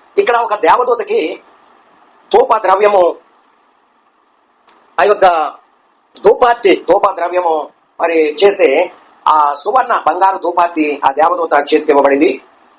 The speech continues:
అందులో ధూ-, ధూపము ఉంది, అంటే పొగ,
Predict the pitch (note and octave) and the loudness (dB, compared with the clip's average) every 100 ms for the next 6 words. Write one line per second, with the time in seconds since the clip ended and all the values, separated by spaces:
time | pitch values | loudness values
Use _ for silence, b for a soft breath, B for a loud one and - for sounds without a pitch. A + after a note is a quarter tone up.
0 | - D3 G3+ G3 G3 F#3 F#3 - F#3 A#3 | -6 -4 0 0 2 -2 -2 0 0 2
1 | G3+ E3+ E3+ D#3+ - _ _ - D#3 F3+ | -2 -2 -2 -4 -8 _ _ -10 0 2
2 | - D3 E3+ | 2 0 -2